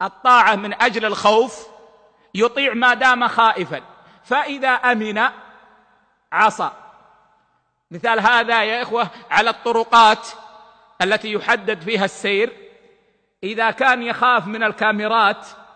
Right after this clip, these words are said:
والتصوير والمخالفة يمشي على النظام، فإذا عرف أن منطقة ما فيها كاميرات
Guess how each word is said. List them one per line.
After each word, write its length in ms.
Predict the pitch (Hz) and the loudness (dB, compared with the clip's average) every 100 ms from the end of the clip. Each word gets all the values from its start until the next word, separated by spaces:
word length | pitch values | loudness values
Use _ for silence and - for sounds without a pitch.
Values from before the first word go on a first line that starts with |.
| _ _ _ _ _ _ _ _ _ | _ _ _ _ _ _ _ _ _
والتصوير 680 | 202 214 220 - 233 247 208 | -6 -4 -8 -8 -4 -2 -2
والمخالفة 840 | 226 214 220 233 233 202 185 254 - - | -2 -4 -4 0 0 0 -2 -4 -4 -14
يمشي 560 | 175 247 247 - 208 240 - _ _ _ _ - | 0 0 0 -6 -10 -12 -18 _ _ _ _ 0
على 180 | 214 220 | 0 2
النظام، 420 | 214 220 202 165 - - - - _ _ _ _ _ _ _ _ _ _ _ _ _ _ | -2 0 0 0 -4 -20 -20 -20 _ _ _ _ _ _ _ _ _ _ _ _ _ _
فإذا 320 | - 240 247 | -2 4 6
عرف 280 | 240 285 277 | 6 6 4
أن 160 | 254 240 | 0 4
منطقة 540 | 285 262 254 226 208 151 - - | 2 2 -4 2 2 0 -16 -4
ما 240 | 202 294 | 4 4
فيها 320 | 254 269 226 | 4 0 0
كاميرات 720 | 226 240 220 226 233 226 269 | 2 2 4 4 4 6 4